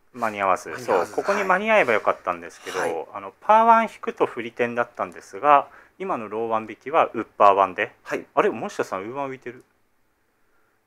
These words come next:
Speaker 1: やばいですね、これ。
Speaker 2: これは本一に行ってしまったら、このウーマンが出てしまうから。
Speaker 1: いや、
Speaker 2: ただ、
Speaker 1: 相当、しかも高め。
Speaker 2: ただ、トンが切りづらいのか、トンを重ねたいのか、まだ残っているところ。まだトンが川には切れていない。こちらにトンは統一。
Speaker 1: い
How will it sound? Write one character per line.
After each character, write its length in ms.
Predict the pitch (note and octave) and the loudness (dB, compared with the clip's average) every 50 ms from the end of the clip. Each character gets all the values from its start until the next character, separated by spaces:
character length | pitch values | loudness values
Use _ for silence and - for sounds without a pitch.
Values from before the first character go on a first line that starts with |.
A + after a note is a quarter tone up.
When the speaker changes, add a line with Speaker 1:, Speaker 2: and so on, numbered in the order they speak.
| _ _ | _ _
Speaker 1:
や 120 | - A#2+ A2+ | -18 -14 -6
ば 140 | - C3 G#2 | -4 -4 -4
い 60 | D2+ | -4
で 60 | D#2 | -8
す 120 | - - | -16 -20
ね、 120 | - - - | -20 -20 -20
こ 120 | _ - - | _ -8 -4
れ。 60 | - | 0
Speaker 2:
こ 180 | C3 C#3+ C#3+ | 0 2 6
れ 100 | C#3+ D#3 | 8 10
は 120 | D#3 D3+ D3 | 10 10 10
本 220 | - F3 F3+ F#3 | 8 4 2 2
一 160 | F3+ F3+ - | 0 -2 -4
に 140 | F3+ F3 E3+ | -6 -6 -6
行 40 | D#3+ | -2
っ 40 | - | -2
て 80 | F3 | -2
し 100 | D#3+ - | -2 0
ま 120 | E3+ F#3+ G3+ | -6 -6 -6
っ 40 | - | 2
た 140 | - G#3 | 4 6
ら、 80 | F3 D#3 | 6 6
こ 120 | - D3+ | 4 0
の 80 | C#3+ C#3+ | -2 -2
ウ 100 | C#3+ D3 | -2 -2
ー 20 | |
マ 120 | C#3+ C#3+ C#3+ | -2 -2 -2
ン 20 | |
が 80 | C#3+ C#3 | -2 -6
出 100 | C#3+ D3 | -8 -8
て 100 | - B2+ | -10 -12
し 120 | - C#3 | -12 -6
ま 120 | D3 D#3 D3+ | -4 -4 -2
う 60 | C3 | 0
か 80 | A#2+ | 0
ら。 60 | A#2 B2+ | 0 0
Speaker 1:
い 20 | |
や、 60 | B2 | 2
Speaker 2:
た 60 | - | 0
だ、 40 | D#3 | 0
Speaker 1:
相 200 | - C#3 C3 B2 | 0 0 -4 -4
当、 260 | - - C3 B2 A#2+ | -4 -6 -6 -4 -4
し 120 | - - - | -6 -8 -4
か 140 | - C3 A2+ | -4 -2 -2
も 120 | G2+ - | -2 -2
高 280 | - G#2 - - A2 F#2+ | -2 -2 0 0 -2 -2
め。 140 | F2 D2+ C2+ - - - | -2 -10 -12 -14 -16 -20
Speaker 2:
た 80 | - - | -12 -10
だ、 100 | F#3 - | -10 -8
ト 180 | - - D4+ F#4 | -8 -6 -4 -4
ン 180 | G4 F#4 E4+ | -4 -4 -4
が 140 | D4+ D#4 C4+ | -6 -8 -8
切 160 | - - F#3+ | -10 -12 -14
り 80 | F3+ G3+ | -12 -10
づ 180 | G3 F#3+ G3 | -10 -6 -2
ら 100 | G3+ G3+ | -2 -2
い 40 | F#3+ | -2
の 100 | F3 D3+ | -2 -4
か、 100 | B2 C3+ | -8 -8
ト 100 | - F#3 | -10 -8
ン 40 | D#3 | -12
を 60 | C#3 | -12
重 260 | - B2+ - - C#3+ | -12 -16 -18 -18 -16
ね 140 | C#3+ D3 C#3 | -12 -12 -12
た 120 | - D3+ C3+ | -10 -10 -10
い 60 | B2 | -10
の 80 | A#2+ | -10
か、 80 | - G2+ | -10 -10
ま 140 | F#2 G2+ G#2+ | -10 -8 -8
だ 100 | G#2+ G#2 | -8 -8
残 240 | G#2 G#2 - - A#2+ | -8 -10 -14 -16 -20
っ 20 | |
て 200 | - _ - G#2+ | -18 _ -10 -10
い 40 | G#2 | -10
る 80 | G#2+ | -10
と 120 | - G#2 - | -16 -20 -20
こ 160 | - G2+ G2+ | -12 -8 -6
ろ。 180 | F#2+ F2 - - _ _ _ _ _ _ _ _ - | -6 -6 -8 -12 _ _ _ _ _ _ _ _ -14
ま 80 | C3 | -12
だ 80 | B2+ B2 | -12 -12
ト 160 | - - D#3+ | -12 -14 -20
ン 180 | D#3 D#3 D3 C#3 | -18 -18 -18 -18
が 80 | C#3+ D#3 - | -20 -20 -20
川 220 | - B2+ B2+ C3 | -16 -12 -10 -10
に 100 | B2+ A#2 | -8 -6
は 80 | G2+ G2+ | -8 -8
切 140 | - - C3 | -6 -4 -6
れ 80 | B2+ | -6
て 100 | - G#2+ | -4 -6
い 80 | G2+ G#2+ | -16 -12
な 160 | C3+ D3 C3 | -12 -12 -14
い。 60 | F2 - _ _ _ _ _ _ _ _ _ _ _ _ _ _ _ _ _ _ _ | -14 -18 _ _ _ _ _ _ _ _ _ _ _ _ _ _ _ _ _ _ _
こ 60 | _ _ - | _ _ -14
ち 80 | C#3 | -12
ら 80 | C#3 C#3+ | -12 -10
に 100 | D3 C#3 | -12 -12
ト 140 | C#3 C#3 C3+ | -14 -12 -8
ン 80 | C3 | -4
は 100 | C3 C3 | -4 -4
統 160 | B2+ B2 B2 A#2+ | -4 -2 -6 -6
一。 160 | - - - | -6 -8 -12
Speaker 1:
い 140 | G#2+ - | -12 -12